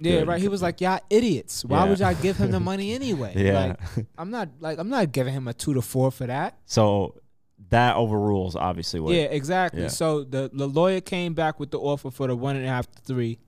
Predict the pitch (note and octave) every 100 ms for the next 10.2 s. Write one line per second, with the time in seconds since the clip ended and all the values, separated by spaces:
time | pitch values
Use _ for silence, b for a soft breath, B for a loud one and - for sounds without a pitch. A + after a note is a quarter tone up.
0 | - A#2 A#2 - C#3 - G2 _ F#2+ E2
1 | - - _ _ _ A#2 - C3 A2+ B2+
2 | C3 B2+ C3 C3 B2+ B2 A#2+ A2 - B2+
3 | A2 - A2 A#2+ A#2+ C3 C3 C3 C3 C3
4 | D3 B2+ A#2 A#2+ A#2 A#2 A2+ - b b
5 | - C3 C3 - A#2+ A#2 B2+ B2+ - B2
6 | G#2+ C3 C3 B2 B2+ A#2+ - A2+ A2+ A2+
7 | A#2 B2+ C3 B2+ A#2+ A#2 A#2 A2+ A2+ B2
8 | A2+ A#2 - A2+ A#2 A2 A2 G#2 G#2 -
9 | A#2 A#2 G#2 A2+ A2+ - G#2+ A2 F#2+ D#2+
10 | D2+ A2+